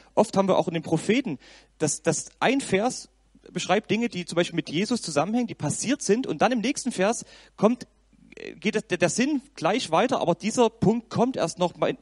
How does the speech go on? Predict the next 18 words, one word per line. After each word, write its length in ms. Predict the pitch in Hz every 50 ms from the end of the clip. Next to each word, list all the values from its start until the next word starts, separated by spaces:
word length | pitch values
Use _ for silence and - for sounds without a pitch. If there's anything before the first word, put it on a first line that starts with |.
| - - -
zum 140 | - 165 151
Teil 160 | - 170 175
tausend 340 | - - 165 190 214 208 160
Jahre 180 | 165 156 160
später. 380 | 165 - - 170 165 - 110 92 - _ _ _ _ _ _ _ _ _ _ _ _ _ - - - - - - - - - - -
Und 80 | - 151
ich 80 | 156
glaube, 160 | - 202 208 202
das 100 | 233 220
ist 160 | 220 - -
die, 220 | 214 202 202 196 180 - _ _ _ - - - _ _ -
die 100 | 147 147
Schwierigkeit 880 | - - 151 185 240 285 - 214 - - - 165 151 147 151 - - - _
im 280 | - 117 151 151 156 -
Umgang 320 | - 202 220 208 190 175
mit 140 | 165 160 -
diesen 240 | 165 165 175 185 160
Stellen. 480 | - - - 160 143 127 107 98 101